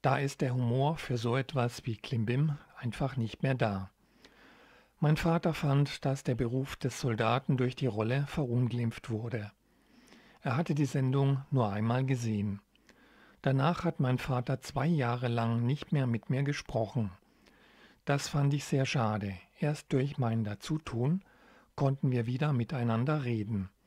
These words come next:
Ich habe ihn gefragt, ob wir nicht mal wieder essen gehen wollen, damit wir uns wieder in die Augen gucken können. Da ist er mir dann entgegengekommen.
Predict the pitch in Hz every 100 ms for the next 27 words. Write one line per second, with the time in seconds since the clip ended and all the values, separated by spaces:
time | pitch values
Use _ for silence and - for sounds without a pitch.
0 | _ - - - - 156 139 139 135 131
1 | 117 117 - 117 135 180 - 120 123 123
2 | 147 - 139 127 127 117 123 139 - 120
3 | - 127 117 131 123 104 104 113 175 -
4 | - - - - _ 139 147 170 - 156
5 | 131 131 - 123 127 131 151 110 104 107
6 | - - - 107 120 107 98 92 - _
7 | _ _ _ - - _ - 175 190 -
8 | 151 139 131 117 107 117 131 170 170 -
9 | 120 117 107 - 107 98 98 87